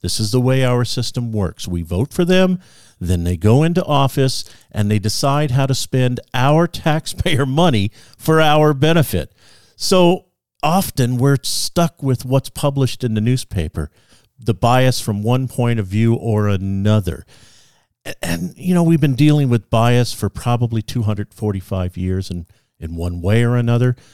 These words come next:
Idaho Speaks gives you just the front row seat view to listen to the candidates with your own ears and make up your mind.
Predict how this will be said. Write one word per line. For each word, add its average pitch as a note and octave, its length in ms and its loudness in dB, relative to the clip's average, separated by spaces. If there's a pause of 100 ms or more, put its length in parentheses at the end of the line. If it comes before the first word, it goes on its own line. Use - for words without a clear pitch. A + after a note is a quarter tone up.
(380)
Idaho D#3+ 320 6
Speaks - 500 0
gives B2+ 580 0
you C3+ 360 4
just B2+ 500 0
the G2+ 140 0
front - 540 -2
row B2+ 380 2
seat - 560 -2 (160)
view G2+ 600 0 (440)
to G2+ 120 -2
listen A#2+ 400 0
to A#2+ 100 -4
the A2+ 80 -2
candidates G2+ 580 -4
with F#2 200 -8
your E2+ 180 -8
own A#2+ 240 -2
ears F#2 400 -2 (400)
and F#2 160 -6
make F#2+ 200 -2
up F#2 140 -4
your F#2 100 -4
mind. E2 400 -4